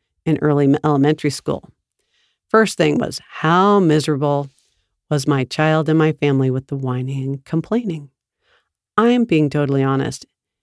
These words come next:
Whining and complaining was a hot button for me. Every week we had to nudge and cajole our kids to practice before the next lesson. My one son loved his instructor,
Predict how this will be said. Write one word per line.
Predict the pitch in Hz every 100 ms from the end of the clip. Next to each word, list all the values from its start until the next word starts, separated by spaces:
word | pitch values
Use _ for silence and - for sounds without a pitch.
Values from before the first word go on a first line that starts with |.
| _ _ _
Whining | 185 196 196 175
and | 147
complaining | 143 131 147 143 139
was | 139
a | 131
hot | - - -
button | - 143
for | 135 135
me. | 135 - - _ _ _ _ _ _
Every | 160 160 151 165 156
week | 143 -
we | 143
had | 135 135
to | -
nudge | 139 139 151 165 160
and | - 165
cajole | 196 165 143 131 131 - _
our | 147
kids | 135 - 143 131 -
to | -
practice | - - 151 - 143 -
before | 139 - 143
the | 151
next | 147 139 -
lesson. | 202 - - 135 _ _ _ _ _ _ _
My | 247 285
one | 269 294
son | 269 190 156
loved | 160 160
his | 151 131
instructor, | 139 - 165 160 139 139